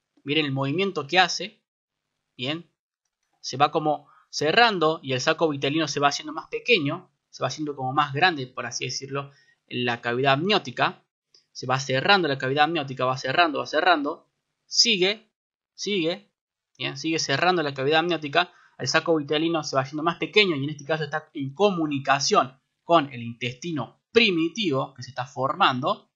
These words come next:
Esto es muy importante, esta comunicación que hay acá. Eh, y vean cómo, eh, la cavidad amniótica como que va encerrando, ¿sí? Esto que está acá, que finalmente lo termina cerrando.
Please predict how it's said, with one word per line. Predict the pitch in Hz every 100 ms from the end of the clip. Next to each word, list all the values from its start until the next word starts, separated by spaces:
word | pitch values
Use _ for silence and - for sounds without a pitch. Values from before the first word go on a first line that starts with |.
| _
Esto | - _ - 120
es | 175
muy | 180
importante, | 120 117 117 160 123
esta | 110 123
comunicación | 120 117 117 - 127
que | 123
hay | 123
acá. | 143 160 - _ - _ _ _ _ _ _ _ _
Eh, | 139 135 131
y | 147
vean | 165 170
cómo, | 175 175 190 233 _ _ _ _ _ -
eh, | 135 127 120 -
la | 127 123
cavidad | 123 135 151
amniótica | 151 156 151 160 160
como | 127 120
que | 120
va | 127
encerrando, | 143 139 131 151 175 160 139 165 _
¿sí? | - 131 151 180 _ _ _ _ _ _ _ _ _ -
Esto | 131 135 123
que |
está | 120 123
acá, | 123 113
que | 127
finalmente | 123 131 160 165
lo | 131
termina | 127 147 165
cerrando. | 135 123 113 107 107